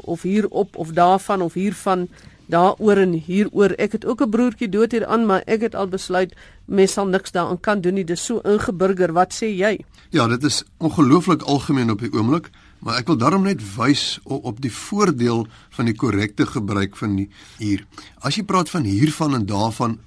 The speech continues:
Speaker 2: kan jy baie meer presies jouself uitdruk. Jy kan sê, as jy nou voor 'n, 'n toonbank staan by 'n bakkery met koekies, dan sê, "Ek wil drie hiervan hê en sewe daarvan." As jy nou net praat van, van dit, weet ek nie hoe jy dit gaan hanteer nie.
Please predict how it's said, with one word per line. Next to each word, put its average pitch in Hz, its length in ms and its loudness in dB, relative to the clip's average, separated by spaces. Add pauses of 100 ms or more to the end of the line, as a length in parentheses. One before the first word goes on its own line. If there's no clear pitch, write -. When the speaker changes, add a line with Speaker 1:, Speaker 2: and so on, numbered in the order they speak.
(320)
Speaker 2:
kan 185 200 0
jy 165 160 6 (100)
baie 151 240 0
meer 143 240 0
presies - 720 -2
jouself 117 480 -2
uitdruk. 104 280 -4
Jy 110 100 -4
kan 123 180 -4
sê, 156 300 2 (540)
as 120 80 -6
jy 131 40 -4
nou 131 140 0
voor 139 260 0
'n, 120 440 0
'n 107 100 -10
toonbank 165 380 0
staan 143 400 0
by 117 80 -2
'n 110 140 -2
bakkery 139 380 0
met 113 160 -2
koekies, 175 360 0
dan 123 140 0
sê, 139 240 0 (220)
"Ek 127 140 -4
wil 110 160 0 (100)
drie 180 280 4
hiervan 160 580 0
hê 170 240 4 (200)
en 113 180 -2
sewe 131 520 2 (120)
daarvan." 104 560 -2 (580)
As 104 180 -4
jy 120 100 0
nou 170 120 2
net 202 160 -4
praat 180 220 0
van, 147 180 -2
van 107 240 -4
dit, 131 260 4
weet 117 180 -4
ek 135 120 -2
nie 143 200 4
hoe 110 180 0
jy 123 120 2
dit 104 220 -4
gaan 110 200 -8
hanteer 107 520 2
nie. - 100 -20